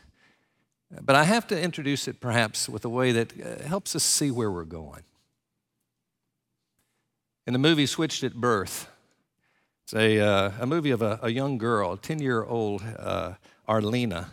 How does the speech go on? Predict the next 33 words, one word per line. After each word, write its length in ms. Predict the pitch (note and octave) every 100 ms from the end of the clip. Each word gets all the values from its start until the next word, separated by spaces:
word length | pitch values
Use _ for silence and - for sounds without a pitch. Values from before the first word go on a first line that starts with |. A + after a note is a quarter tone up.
| - -
and 100 | -
she's 180 | A#2+ G3
about 180 | D3+ D3
to 60 | C#3
have 160 | B2
heart 240 | C#3+ D3 -
surgery. 420 | G#2+ G2 E2+ D#2+
She 260 | - A#2
is 280 | A2 A2 - - - - -
preparing 320 | A2+ C#3 C3+
to 40 | B2+
leave 240 | C3 B2+
for 80 | C3+
the 80 | A2+
hospital, 600 | B2 C3+ - A#2 A#2 C3
and 120 | G#2
she's 280 | - A2 F#2+
with 100 | A2+
her 100 | G#2+
mother. 360 | G2 A#2+ A#2+ - _ _ _ _ _ _ _ _ _ _ _ _ -
And 80 |
she 140 | B2+ D#3+
asks 300 | F#3 G#3 -
her 80 | F3+
mother 340 | C3+ C3+ B2
the 140 | G#2+
question. 580 | G#2+ - G2+ F#2+ - D#2+
She 180 | - A#2+
says, 680 | G#2 C3 A2+ G#2+ - - - _ _ _ _ _ _ _ -
"Am 100 | A2+
I 120 | A#3+
gonna 160 | D4 C3+
die?" 480 | F#2+ F2 G2+ E3+